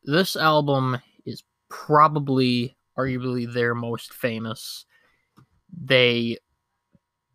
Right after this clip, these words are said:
really honed in the sound that they kind of discovered on the first album.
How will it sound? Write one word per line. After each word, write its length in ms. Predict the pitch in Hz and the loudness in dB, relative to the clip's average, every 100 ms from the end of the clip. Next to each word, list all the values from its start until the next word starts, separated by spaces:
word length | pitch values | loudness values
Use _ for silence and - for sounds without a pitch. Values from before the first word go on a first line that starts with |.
| _ | _
really 540 | - 156 160 190 196 202 | -6 0 6 8 6 4
honed 480 | 151 165 156 147 | 0 2 2 2
in 460 | 143 135 131 127 131 _ _ - | -2 -2 -4 -10 -14 _ _ -14
the 160 | 143 | -12
sound 580 | - 151 139 135 127 123 - _ _ - | -6 0 2 2 -2 -8 -12 _ _ -10
that 340 | 123 127 120 | -8 -8 -4
they 400 | 127 123 123 120 - _ _ _ _ _ _ _ _ _ | -2 -2 -2 -6 -12 _ _ _ _ _ _ _ _ _
kind 260 | - 143 131 | -4 -2 -2
of 120 | 123 | -4
discovered 500 | 131 - - 131 127 | -6 -2 2 4 4
on 80 | 117 | 0
the 80 | 113 | -2
first 380 | - 165 151 147 | 2 2 2 -4
album. 420 | 135 127 120 | -4 -6 -6